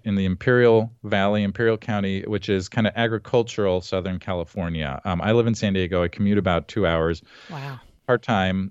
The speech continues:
Speaker 1: Um, so I'm out there a couple days a week and then work from home the rest of the week.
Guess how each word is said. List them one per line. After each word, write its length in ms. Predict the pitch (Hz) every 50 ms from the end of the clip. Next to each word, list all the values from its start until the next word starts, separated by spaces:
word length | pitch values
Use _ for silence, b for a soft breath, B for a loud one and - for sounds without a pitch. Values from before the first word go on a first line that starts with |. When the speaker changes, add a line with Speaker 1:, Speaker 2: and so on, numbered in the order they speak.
| - _ -
Speaker 1:
Um, 520 | 107 101 95 95 95 92 90 90 87 90
so 120 | - 131
I'm 80 | 120 120
out 160 | 117 120 117
there 140 | - 117 107
a 40 | 98
couple 240 | - - 107 107 107
days 220 | 98 104 101 98
a 80 | 101 101
week 300 | 95 95 92 92 90 -
and 80 | 95 92
then 100 | 95 92
work 180 | 90 92 92 -
from 100 | - 95
home 220 | 87 92 90 90
the 80 | 90 87
rest 200 | 87 85 - -
of 40 | 92
the 60 | 87
week. 300 | 82 87 87 85 80 -